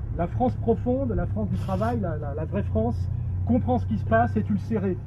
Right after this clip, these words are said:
Et pour l'instant, on, simplement, euh, on est dans un régime de peur, euh, on fait perdre, vous avez vu que les Israéliens,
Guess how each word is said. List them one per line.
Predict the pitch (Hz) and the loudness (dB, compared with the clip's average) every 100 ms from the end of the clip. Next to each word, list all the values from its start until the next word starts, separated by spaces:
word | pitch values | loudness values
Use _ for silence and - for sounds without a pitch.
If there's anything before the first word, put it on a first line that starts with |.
| - | -6
Et | 160 | -6
pour | 170 202 | -2 0
l'instant, | 208 - 262 | 0 0 0
on, | 247 | 0
simplement, | 185 196 202 262 240 | -2 -2 -2 0 0
euh, | 170 160 160 160 | 0 -2 -4 -4
on | |
est | 170 | -4
dans | 165 160 | -4 -4
un | |
régime | 180 180 185 | -4 -2 -2
de | 175 | -2
peur, | 170 190 220 277 - - - - - - | -2 0 0 0 -4 -8 -6 -8 -8 -6
euh, | 147 226 226 | -4 -2 -2
on | 165 | 0
fait | 190 | 0
perdre, | 170 - - | 0 -2 -2
vous | |
avez | 190 202 | -2 0
vu | 277 | 0
que | |
les | 185 185 | 0 2
Israéliens, | 240 220 220 214 220 220 | 0 0 2 2 2 2